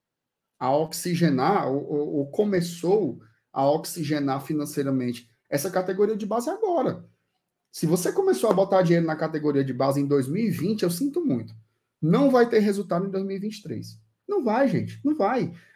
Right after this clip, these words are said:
É a mesma história de você contratar o Zago em dezembro de dois mil e vinte e dois, o cara estreia em janeiro e ele já não presta mais. Não existe assim. É você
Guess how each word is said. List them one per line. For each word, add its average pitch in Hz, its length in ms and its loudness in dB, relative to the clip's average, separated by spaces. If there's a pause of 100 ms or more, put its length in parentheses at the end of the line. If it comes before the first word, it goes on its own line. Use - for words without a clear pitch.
É 226 80 4
a 240 80 6
mesma 269 260 6
história 226 460 2
de 190 80 -2
você 214 240 0
contratar 190 520 0
o 165 60 0
Zago 147 560 2 (540)
em 220 120 4
dezembro 247 600 6
de 208 60 -4
dois 226 140 2
mil 208 120 2
e - 20 -4
vinte 220 220 -2
e 262 40 0
dois, 240 480 2 (400)
o 262 140 -6
cara 233 240 4
estreia 196 500 2
em 185 60 0
janeiro 247 640 0
e 262 60 0
ele 233 120 6
já 226 140 2
não 247 140 0
presta 240 340 0
mais. 247 460 -8 (880)
Não 294 240 0
existe 226 440 -2
assim. 170 380 -2 (280)
É 226 180 0
você 226 640 -4